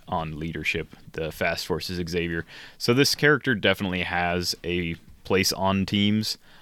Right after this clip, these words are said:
I'm gonna say three out of five. It's not doing a ton, but for a casual night, building an X-Men theme team, definitely gonna move some characters where you need 'em to be.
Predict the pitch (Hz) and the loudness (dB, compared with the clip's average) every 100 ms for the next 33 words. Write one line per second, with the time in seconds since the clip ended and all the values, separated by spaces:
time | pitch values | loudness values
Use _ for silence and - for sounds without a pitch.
0 | - - 107 107 107 101 90 104 110 113 | -20 -2 2 4 4 2 2 2 4 4
1 | 113 117 110 110 107 - - - 98 95 | 4 4 4 4 -2 -10 -12 0 4 4
2 | - 90 92 98 101 95 85 - - 110 | 0 -10 0 2 4 2 -2 -8 0 2
3 | 123 160 160 - - 92 87 - 101 92 | 4 2 -2 -8 2 2 2 0 2 2
4 | - 107 104 117 110 107 117 123 101 104 | 2 4 4 2 -2 0 0 0 2 2
5 | 95 92 87 98 - 107 101 110 104 113 | 4 2 0 -4 -2 -2 0 0 0 0
6 | 113 113 - - - - 95 87 98 90 | -2 -2 -8 -20 -20 -2 -2 0 0 2
7 | 92 92 85 80 73 90 87 95 87 90 | 2 2 2 0 -2 -2 0 -2 0 0
8 | 110 - 92 90 - - 95 92 90 90 | 0 0 -2 -2 -4 -6 -2 0 0 0
9 | 87 90 87 - 90 92 90 | 0 0 -2 -2 0 0 0